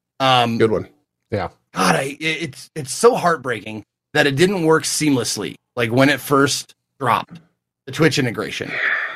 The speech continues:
Speaker 1: That was such a, <laughs> such a big disappointment.
Speaker 3: Man, I missed
Speaker 1: However,
Speaker 3: all of
Speaker 2: was
Speaker 3: that. And I remember you
Speaker 2: it
Speaker 3: guys
Speaker 2: was
Speaker 3: telling me about it. It was
Speaker 2: incredibly
Speaker 3: wild.
Speaker 2: frustrating. I felt
Speaker 1: Yeah.
Speaker 2: so bad for those developers. Like, it was,
Speaker 1: Yeah.
Speaker 2: it was horrible.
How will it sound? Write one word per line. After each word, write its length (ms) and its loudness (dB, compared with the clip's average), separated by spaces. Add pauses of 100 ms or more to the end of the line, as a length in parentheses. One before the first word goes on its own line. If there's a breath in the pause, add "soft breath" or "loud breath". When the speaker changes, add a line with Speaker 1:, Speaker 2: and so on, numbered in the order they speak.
(180)
Speaker 1:
That 160 2
was 200 0
such 400 2
a, 200 0
<laughs> 20 -8
such 240 4
a 60 0
big 240 4
disappointment. 540 -2
Speaker 3:
Man, 220 4
I 120 6
missed 240 6
Speaker 1:
However, 200 6
Speaker 3:
all 280 6
of 60 4
Speaker 2:
was 100 -4
Speaker 3:
that. 280 -4 (220)
And 120 -2
I 100 6
remember 300 2
you 80 4
Speaker 2:
it 20 4
Speaker 3:
guys 100 6
Speaker 2:
was 100 2
Speaker 3:
telling 200 2
me 80 -2
about 240 -4
it. 80 -6
It 20 -6
was 200 -4
Speaker 2:
incredibly 520 4
Speaker 3:
wild. 60 -10
Speaker 2:
frustrating. 640 -6 (260)
I 80 4
felt 240 4
Speaker 1:
Yeah. 60 -14
Speaker 2:
so 480 2
bad 320 0
for 80 -14
those 180 -2
developers. 640 -2 (160)
Like, 200 4
it 100 2
was, 300 4
Speaker 1:
Yeah. 100 -4 (960)
Speaker 2:
it 40 -8
was 120 0
horrible. 460 2